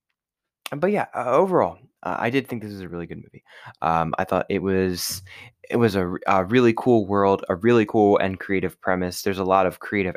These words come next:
action sequences. The ending plot and the way it all winds down is really, really cool. Um,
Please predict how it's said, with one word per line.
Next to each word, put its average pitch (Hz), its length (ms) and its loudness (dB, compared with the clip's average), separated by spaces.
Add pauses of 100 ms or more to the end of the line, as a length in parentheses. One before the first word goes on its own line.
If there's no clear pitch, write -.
action 98 340 -4
sequences. 92 760 -8 (300)
The 90 360 0
ending 107 400 2
plot 92 500 2
and 95 120 -6
the 90 60 -6
way 95 200 0
it 90 60 0
all 90 200 0
winds 87 320 -6
down 92 300 0
is 82 160 -10
really, 104 300 -2
really 85 260 -6
cool. 90 460 -2 (340)
Um, 80 420 0